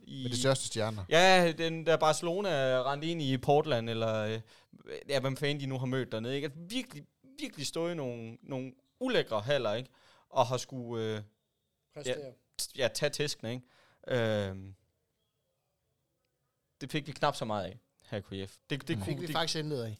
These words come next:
Speaker 1: det, det kunne virkelig, virkelig have været godt.
Speaker 2: Ja,
Speaker 3: Ja.
Speaker 2: det må det, må man sige. Noget, der også kunne have været godt, vi ser ikke så meget ind på det, men det er Carlos Ortega som træner.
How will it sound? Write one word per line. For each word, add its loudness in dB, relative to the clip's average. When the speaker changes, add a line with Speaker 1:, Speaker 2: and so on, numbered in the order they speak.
Speaker 1:
det, -10
det -6
kunne -8
virkelig, -8
virkelig -8
have -8
været -6
godt. -8
Speaker 2:
Ja, -4
Speaker 3:
Ja. 0
Speaker 2:
det 0
må 2
det, -4
må -10
man -6
sige. -8
Noget, 6
der 4
også 0
kunne 2
have 2
været 2
godt, 0
vi -6
ser 0
ikke 0
så -2
meget 0
ind -6
på -4
det, -8
men -8
det 0
er -2
Carlos 0
Ortega -2
som -8
træner. -6